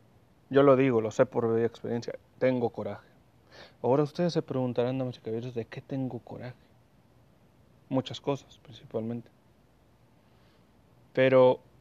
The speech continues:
ahora lo reviví, porque vi un individuo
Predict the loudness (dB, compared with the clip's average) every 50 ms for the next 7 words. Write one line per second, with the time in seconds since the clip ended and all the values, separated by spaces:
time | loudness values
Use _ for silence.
0 | _ _ -6 0 2 4 6 6 4 4 4 2 2 2 4 4 4 4 2 -2
1 | -4 -6 -8 -10 -12 _ _ _ _ _ _ _ _ _ _ _ _ _ _ -8
2 | -8 -8 -8 -8 -6 -4 -4 -4 -4 -8 _ _ -6 -4 -2 -2 -2 -4 -4 -4
3 | -4 -4 -2 -2 0 -2 -2 -2 -6 -10